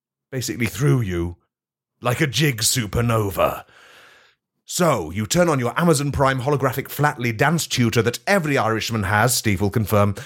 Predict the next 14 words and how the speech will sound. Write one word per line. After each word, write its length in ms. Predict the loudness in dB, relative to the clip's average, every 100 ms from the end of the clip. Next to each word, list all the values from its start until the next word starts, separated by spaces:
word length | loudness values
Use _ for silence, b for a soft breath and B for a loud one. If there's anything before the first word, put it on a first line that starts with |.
| B B
and 140 | 0
you 100 | 0
begin 400 | 0 0 0 0
to 140 | 0 0
rhythmically 1000 | -2 -2 -2 0 0 0 -4 -2 0 2
move 360 | 2 2 0
your 200 | 0 -2
body. 520 | 0 0 0 0 -4 -10 B B B
Can 160 | -4 0
you 140 | 0
please 720 | 2 2 2 0 -2 -8 -14 -18 _ _ _ _ _ _ _ _
describe 440 | -6 0 2 0
to 100 | -2
me 280 | -6 -6 -12